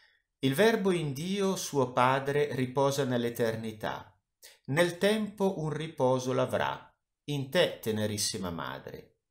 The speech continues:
o seno che l'hai portato, della carne vestito, abbracciato."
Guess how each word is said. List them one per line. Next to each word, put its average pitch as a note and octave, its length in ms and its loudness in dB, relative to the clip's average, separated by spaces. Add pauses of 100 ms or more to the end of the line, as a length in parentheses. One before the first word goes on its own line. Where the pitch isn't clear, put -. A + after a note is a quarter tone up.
(260)
o B2+ 140 2
seno C3 460 2
che A#2+ 140 0
l'hai G#2 200 2
portato, D3 1000 -2
della C3 380 2
carne D3 500 4
vestito, C3 840 -6
abbracciato." - 1040 -4